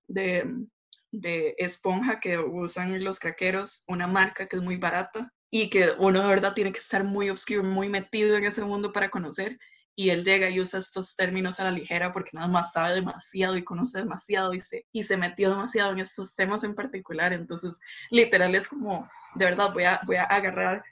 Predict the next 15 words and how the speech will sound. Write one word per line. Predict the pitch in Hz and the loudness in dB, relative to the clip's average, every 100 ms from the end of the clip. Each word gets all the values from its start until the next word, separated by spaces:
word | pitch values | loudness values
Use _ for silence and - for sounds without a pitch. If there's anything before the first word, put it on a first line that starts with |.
| _ _ - | _ _ -4
las | 190 185 180 - | 2 4 2 -2
cosas | - 208 196 - | -2 -2 -2 -6
que | 180 | -6
más | 175 180 | -6 -6
conozco, | 220 208 202 - | -4 -2 -2 -4
de | 196 | -6
las | 175 - | -6 -8
que | 165 | -12
más | 170 | -8
entiendo, | 190 190 196 196 196 | -6 -4 -2 -2 -2
y | |
las | 175 | -2
voy | 160 | -2
a | 165 | -4
usar | 170 180 175 185 | -2 0 0 0